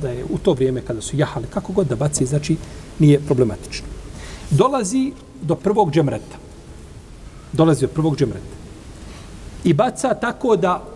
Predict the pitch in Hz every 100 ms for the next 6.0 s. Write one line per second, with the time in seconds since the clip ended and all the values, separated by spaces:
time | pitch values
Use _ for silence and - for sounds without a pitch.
0 | - - 143 185 233 214 151 131 156 226
1 | 226 269 - - - - - - - -
2 | - - 135 123 - - - - - -
3 | - - - - - 117 104 101 92 -
4 | - 120 117 - - - - - - 190
5 | 156 143 151 120 127 127 123 170 196